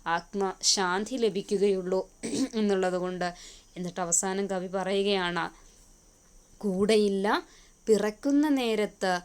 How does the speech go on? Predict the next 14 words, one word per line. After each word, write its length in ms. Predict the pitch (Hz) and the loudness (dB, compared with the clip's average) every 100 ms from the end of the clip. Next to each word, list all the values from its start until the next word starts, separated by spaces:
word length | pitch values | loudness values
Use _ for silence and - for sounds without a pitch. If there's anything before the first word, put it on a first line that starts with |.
| - - - | -10 -16 -8
നമ്മൾ 280 | 180 180 180 180 - | -6 -4 -2 -4 -2
ജനിക്കുന്ന 640 | - 196 190 214 294 285 302 | -2 0 -2 0 2 4 4
സമയം 460 | - 247 233 233 220 | 2 2 -2 -2 -2
നമ്മളെങ്ങനെയാണ്? 880 | 214 208 208 208 208 202 196 190 190 - - - _ | -2 -2 -2 -2 -2 0 0 0 -2 -4 -16 -20 _
തനിച്ചാണ്, 640 | 208 196 233 - - 220 190 | 0 2 2 4 4 4 0
ഒറ്റയ്ക്കാണ്. 800 | 180 185 - 311 285 214 175 175 - - - _ - _ - | -2 -2 -2 0 4 4 4 -2 -6 -16 -20 _ -20 _ -12
അതുപോലെയോ 720 | 180 185 180 226 226 220 208 202 | -8 -6 2 4 6 4 2 0
മരിക്കുന്ന 720 | 185 185 196 196 262 262 285 | -2 0 -2 -2 0 2 4
സമയത്തും 760 | 262 220 214 214 - 214 208 | 4 2 -2 -2 -2 -2 0
നമ്മൾ 380 | 196 190 190 359 - - | -2 -2 -2 -2 -4 -8
ഒറ്റയ്ക്ക് 440 | 226 - 254 254 226 | -4 2 2 2 0
തന്നെയാണ്. 640 | 202 202 208 185 170 165 160 - - - - - - - - - | 0 2 2 2 0 -4 -10 -20 -20 -20 -20 -20 -20 -20 -16 -4
മധ്യേ 580 | 190 170 - 208 208 233 | -2 -2 0 4 6 8
ഇങ്ങനെ 520 | 247 226 220 214 269 | 6 2 0 0 -2